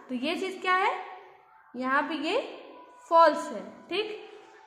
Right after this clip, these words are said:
the measure of reflex angle is greater than one eighty degree, जो reflex angle होता है वो one eighty degree से ज्यादा होता है।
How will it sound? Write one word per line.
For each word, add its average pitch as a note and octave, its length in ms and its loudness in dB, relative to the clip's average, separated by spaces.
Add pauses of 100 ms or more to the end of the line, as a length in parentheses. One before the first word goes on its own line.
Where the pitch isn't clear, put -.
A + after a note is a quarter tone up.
the D4+ 120 6
measure D4 320 2
of G4 240 2
reflex D4+ 480 0
angle C#4 320 2
is C4+ 100 -4
greater C4+ 360 4
than F4 200 4
one E4+ 160 0
eighty E4 220 -4
degree, F4 320 -4 (920)
जो G#3+ 200 4 (760)
reflex D4+ 460 4
angle C#4 360 2
होता A#3+ 300 2
है B3 280 0 (260)
वो C4 100 2
one D4 180 6
eighty D#4+ 200 0
degree D#4+ 240 -4
से E4+ 160 -6
ज्यादा C#4 300 4
होता A#4 380 4
है। - 140 0